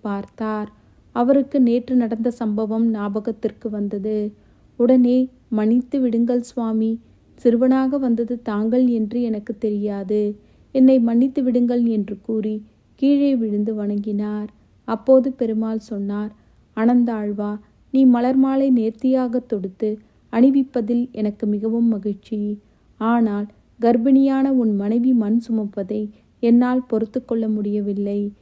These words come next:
என் பக்தை கஷ்டப்படுவதைக் கண்டு வேடிக்கை பார்க்க என் மனம் இடம் கொடுக்கவில்லை" என்று கூறினார். அப்போது ரத்தம் வழிவதை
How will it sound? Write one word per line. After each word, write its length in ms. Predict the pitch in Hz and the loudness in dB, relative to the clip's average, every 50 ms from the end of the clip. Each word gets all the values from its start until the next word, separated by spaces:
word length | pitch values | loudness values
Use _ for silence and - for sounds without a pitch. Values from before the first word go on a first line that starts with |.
| _ _ _ _ _ | _ _ _ _ _
என் 240 | - 254 254 247 233 | 2 4 4 4 4
பக்தை 340 | 240 226 - - - 294 277 277 | 2 -2 -4 -2 -2 -2 -2 -2
கஷ்டப்படுவதைக் 840 | - 233 214 - - 269 262 - 254 240 240 240 226 233 226 208 - | -2 -4 -6 -2 -4 -4 -2 0 -2 0 0 0 -2 -2 -4 -6 -6
கண்டு 460 | - 208 202 202 185 208 208 208 214 - _ _ _ _ _ | -6 -4 -4 -4 -2 -2 -4 -4 -6 -8 _ _ _ _ _
வேடிக்கை 480 | - 240 254 269 262 294 285 - 285 262 | 2 4 6 6 4 2 0 -2 -2 -4
பார்க்க 440 | 247 - - 226 220 220 - - 247 | -2 -4 -4 -4 -4 -4 -2 -2 0
என் 260 | 240 226 208 202 202 | 0 0 0 0 -2
மனம் 320 | 196 202 208 226 240 247 254 - | -2 -2 0 0 0 0 -2 -2
இடம் 340 | 233 226 202 233 240 233 - | -4 -2 0 0 -2 -2 -2
கொடுக்கவில்லை" 840 | - 226 233 - - 233 214 220 214 208 214 214 220 214 214 233 | -2 -2 -2 -2 -4 -4 -4 -4 -4 -4 -4 -4 -4 -4 -4 -4
என்று 300 | 233 208 196 - 214 208 | -4 -4 -4 -4 -8 -6
கூறினார். 720 | - 220 214 208 202 202 202 208 208 214 214 208 208 - - _ _ _ _ _ _ _ _ _ | -4 -4 -2 -2 -2 -4 -4 -6 -6 -6 -6 -6 -8 -10 -14 _ _ _ _ _ _ _ _ _
அப்போது 720 | 220 226 226 - - 277 269 254 214 196 208 208 214 208 - _ _ _ | -8 -8 -6 -2 2 2 4 4 2 0 -2 -2 -4 -6 -12 _ _ _
ரத்தம் 400 | - 220 220 220 - 294 277 269 | -4 -4 -4 -2 0 2 4 4
வழிவதை 480 | 254 226 214 226 240 254 247 240 240 | 4 4 2 2 0 2 2 2 0